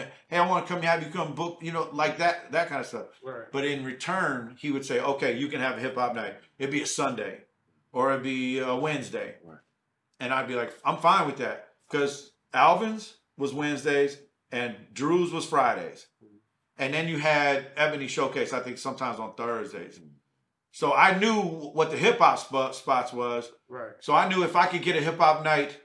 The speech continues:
Speaker 1: either opposite that night or the same night, well, then people would go flock to all the venues either way, 'cause we did that all the time anyway.
Speaker 2: Right.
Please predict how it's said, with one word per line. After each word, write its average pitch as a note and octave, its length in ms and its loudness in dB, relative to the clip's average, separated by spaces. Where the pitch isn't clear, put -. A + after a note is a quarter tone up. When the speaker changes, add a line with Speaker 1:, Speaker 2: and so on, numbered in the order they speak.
Speaker 1:
either D3+ 440 4
opposite F#3+ 540 0
that F#3+ 200 2
night G3 320 -6
or D3 360 4
the B2 100 -6
same D#3 360 0
night, D#3+ 420 0
well, D#3 160 6
then D#3 140 2
people D#3+ 300 -2
would D3 260 0
go D#3 300 4
flock D#3 340 2
to C#3+ 120 -4
all B2+ 280 4
the A#2+ 100 -8
venues A2+ 460 -8
either C3 220 -4
way, B2 200 0
'cause A#2+ 180 -8
we F3 100 -2
did D3 180 -2
that C#3+ 140 2
all C3+ 160 4
the B2 60 -4
time C3+ 300 -2
anyway. A2+ 380 -6
Speaker 2:
Right. A#2 280 -10